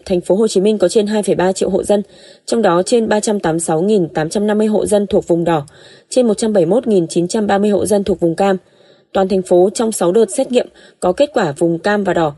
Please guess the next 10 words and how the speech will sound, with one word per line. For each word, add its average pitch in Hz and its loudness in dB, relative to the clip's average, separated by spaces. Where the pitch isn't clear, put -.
thực - -2
hiện - 0
lấy 170 2
mẫu 196 2
bằng 190 -2
xét 240 -4
nghiệm 233 -2
kháng 180 -2
nguyên 220 2
nhanh. 233 2